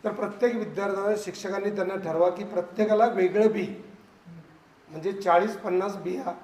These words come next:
चाळीस पन्नास प्रकारच्या बिया त्याने आणायच्या, दोन एक्स्ट्रा पण आणा. बाहेर इथं बोर्डवर लावा, या शाळेतल्या मुलांनी ह्या बिया लावल्यात, चिंच लावल्या, जांभूळ लावला, आवळा लावला, हे लावलं, ते लावले. तर ती बी कुठून मिळवायची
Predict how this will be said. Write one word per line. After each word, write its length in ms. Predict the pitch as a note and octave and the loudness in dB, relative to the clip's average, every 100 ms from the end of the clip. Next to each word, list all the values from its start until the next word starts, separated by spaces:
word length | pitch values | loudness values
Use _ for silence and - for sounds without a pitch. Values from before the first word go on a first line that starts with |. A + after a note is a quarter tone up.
| - - | -20 -2
चाळीस 260 | F3+ G3 G3+ | 2 2 2
पन्नास 340 | G#3+ G#3 A3+ | -2 0 0
प्रकारच्या 500 | - F#3 G#3 G#3+ G#3 | 0 0 6 4 4
बिया 320 | F#3 E3 D3 D#3+ - - - F3 | -2 -2 -4 -4 -10 -20 -14 -4
त्याने 160 | D#3+ | 0
आणायच्या, 440 | E3+ D#3+ F#3 F3 F#3 - - - D#3 | 2 2 0 0 -2 -4 -18 -18 -2
दोन 160 | E3+ | 0
एक्स्ट्रा 280 | D#3+ D#3+ G3+ | 0 -4 -4
पण 140 | G3 F3 | 0 0
आणा. 200 | D3 F3 - - - D3 | 0 -4 -8 -18 -12 -4
बाहेर 240 | D#3 F3 | 0 0
इथं 220 | F3 F#3 | 0 -2
बोर्डवर 320 | E3+ F#3 F#3+ | 0 0 0
लावा, 260 | F#3 E3 D#3+ D#3+ | 4 6 6 4
या 120 | D#3+ D#3 | 0 0
शाळेतल्या 320 | E3 D#3+ E3+ | -2 0 -2
मुलांनी 360 | D#3+ D#3+ E3 F3+ - - - | 0 0 0 -2 -4 -16 0
ह्या 140 | E3+ | 0
बिया 260 | E3+ E3+ D#3+ | 2 2 2
लावल्यात, 260 | C#3 - - - - - | 0 -4 -12 -18 -20 -16
चिंच 220 | D#3 G3 | -12 -4
लावल्या, 260 | E3 D#3+ D#3+ | 0 2 0
जांभूळ 320 | D#3 D#3 D#3 | -2 -4 -6
लावला, 260 | D#3 D#3 | -8 -4
आवळा 300 | D#3 D3+ D3+ | -4 -4 -4
लावला, 220 | D#3 D3+ D3+ | -6 -6 -8
हे 240 | D3 D#3 | -12 -12
लावलं, 180 | D3 D#3 | -12 -12
ते 240 | D#3 D3+ | -14 -12
लावले. 220 | D#3 C#3+ D#3 - - - _ G3 | -12 -12 -16 -20 -20 -20 _ -2
तर 100 | G#3+ | -2
ती 160 | G#3+ | -2
बी 220 | F#3+ G#3 | -2 -2
कुठून 300 | A#3 A3 B3 A3+ | -2 -2 0 2
मिळवायची 640 | G3 F#3 F#3 F#3+ G3 | 4 4 0 -4 -8